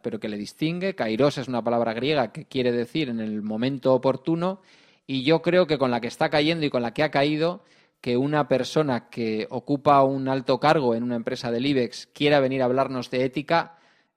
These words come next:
eh, indudablemente significa que estamos en el momento oportuno para hablar de la ética, ¿no? Y, y más con la que está cayendo, fíjate, en los partidos políticos, en las empresas y en toda esta historia.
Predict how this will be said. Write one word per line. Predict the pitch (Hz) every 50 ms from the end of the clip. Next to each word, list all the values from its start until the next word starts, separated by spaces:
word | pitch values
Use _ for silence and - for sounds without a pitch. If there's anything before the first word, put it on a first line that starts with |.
| _ _
eh, | - 107 104 104 - -
indudablemente | 139 123 123 123 123 127 135 143 139 139 131 131 135 139 135 160
significa | 139 - 127 120 110 110 - 135 127 143 127
que | 120
estamos | - - 131 131 139 139 131
en | 139 123
el | 113 110
momento | 110 110 113 127 139 147 - 160 151
oportuno | 139 120 131 123 - - 143 131 135 139
para | 123 117 107
hablar | 104 101 107 117 123 117 110
de | 107
la | 104 98 101 104
ética, | 107 - - 110 - - -
¿no? | 117 135 156 - _ _ -
Y, | 113 104 90 - - _ - 113
y | 107
más | 104 117 127 131 127
con | - - 143 123
la | 113 107
que | -
está | 101 - - 135 127
cayendo, | 131 123 117 113 113 110 101 101 101
fíjate, | - - - 110 107 - 110
en | 104 104
los | 98 104 - -
partidos | - 113 107 - 131 131 127 120 -
políticos, | - 117 110 117 107 - 117 - 123 117 -
en | 120
las | 110 107 -
empresas | 113 107 - - 110 117 - 120 113 113
y | 113
en | 110
toda | 107 117 110 107
esta | 110 - - 104
historia. | - - - 120 113 113 107 -